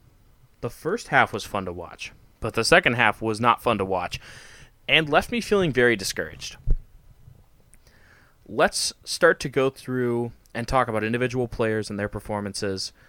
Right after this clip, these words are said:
I do want to mention before we start to go through that Ricky Rubio was not available for this game.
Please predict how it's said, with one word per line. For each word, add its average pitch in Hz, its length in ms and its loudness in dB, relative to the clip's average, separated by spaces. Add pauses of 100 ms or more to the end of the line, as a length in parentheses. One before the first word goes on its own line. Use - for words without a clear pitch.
(840)
I 113 220 4
do 131 240 -2
want 151 140 0
to 135 40 -2
mention 127 360 -2
before 143 680 -2 (1000)
we 123 80 -6
start 123 280 2
to 120 60 -12
go 117 160 2
through 117 420 -6
that 104 380 -4 (460)
Ricky 190 240 -2
Rubio 107 600 -2
was 113 220 -8
not 135 140 0
available 127 340 2
for 98 120 -10
this - 180 -14
game. 78 260 -14